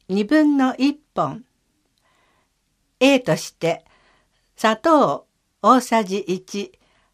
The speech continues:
醤油、小さじ二と二分の一。酢、小さじ二。ごま油、小さじ一。作り方。一、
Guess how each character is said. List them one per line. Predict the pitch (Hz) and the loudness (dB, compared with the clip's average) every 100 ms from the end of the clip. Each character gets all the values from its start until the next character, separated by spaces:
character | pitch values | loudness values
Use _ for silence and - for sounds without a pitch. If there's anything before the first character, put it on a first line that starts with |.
| _ - | _ -16
醤 | - 240 285 | -2 0 2
油、 | 285 262 247 - _ _ - | 0 0 0 -2 _ _ -4
小 | 220 | -2
さ | - 294 | 2 2
じ | 247 269 254 | 2 0 0
二 | 233 320 302 | 0 0 2
と | 170 - | -2 -2
二 | 143 190 | -2 -4
分 | 185 269 262 | 0 0 2
の | 247 220 | 0 -2
一。 | 208 - - 180 - _ _ _ _ _ _ _ _ | -6 -10 -12 -12 -12 _ _ _ _ _ _ _ _
酢、 | - - 294 277 - _ _ _ | -14 -4 -2 -2 -4 _ _ _
小 | - 220 | -2 0
さ | - 302 | 2 2
じ | 254 254 | 2 0
二。 | 233 240 226 _ _ _ _ _ _ _ _ - | 2 0 -2 _ _ _ _ _ _ _ _ -6
ご | 196 247 | 0 2
ま | 294 330 330 | 4 4 2
油、 | 247 185 143 151 - _ - - | 2 -2 -2 -6 -10 _ -20 -6
小 | 208 | -2
さ | 208 277 247 | 2 0 0
じ | 240 | -4
一。 | 233 185 - - 180 - _ _ _ _ _ _ _ _ _ _ _ _ _ _ _ _ _ _ - | -6 -10 -10 -8 -8 -8 _ _ _ _ _ _ _ _ _ _ _ _ _ _ _ _ _ _ -6
作 | - 254 349 | -2 2 2
り | 320 302 | 2 0
方。 | 277 262 151 - _ _ _ _ _ _ _ _ _ _ _ _ _ - | -2 -2 -6 -10 _ _ _ _ _ _ _ _ _ _ _ _ _ -10
一、 | 202 - 233 226 | -10 -6 -6 -8